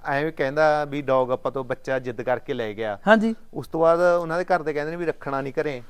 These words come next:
Speaker 2: ਹਾਂਜੀ।
Speaker 1: ਜੇ ਪੰਜ ਸੱਤ ਦਿਨ ਘਰੇ ਰਹਿ ਗਿਆ, ਉਦੋਂ ਬਾਅਦ ਉਹਨਾਂ ਦੇ ਘਰ ਦੇ ਕਹਿਣਗੇ ਵੀ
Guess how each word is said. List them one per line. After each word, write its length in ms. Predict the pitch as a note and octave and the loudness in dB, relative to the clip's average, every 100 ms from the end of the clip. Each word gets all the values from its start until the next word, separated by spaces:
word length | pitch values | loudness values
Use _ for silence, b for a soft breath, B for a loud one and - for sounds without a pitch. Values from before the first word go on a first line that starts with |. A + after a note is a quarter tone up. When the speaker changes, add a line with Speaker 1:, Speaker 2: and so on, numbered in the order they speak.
| - | 0
Speaker 2:
ਹਾਂਜੀ। 260 | A3 A3 A#3+ | 2 2 -4
Speaker 1:
ਜੇ 120 | B2 | -6
ਪੰਜ 260 | D#3 E3 D#3 | 0 0 0
ਸੱਤ 180 | E3 D3+ | -2 -2
ਦਿਨ 160 | D#3 | -2
ਘਰੇ 220 | D#3+ F3+ | -2 0
ਰਹਿ 180 | E3 C#3 | 2 2
ਗਿਆ, 180 | D3 D#3 | 2 0
ਉਦੋਂ 260 | D3+ D3 D3+ | -2 -4 -2
ਬਾਅਦ 80 | |
ਉਹਨਾਂ 180 | E3 F3+ | -2 -2
ਦੇ 100 | F3+ | -2
ਘਰ 60 | F3 | -2
ਦੇ 100 | E3 | -2
ਕਹਿਣਗੇ 420 | D3 B2+ C3+ D#3 | -4 -4 -6 -6
ਵੀ 120 | D#3+ | -8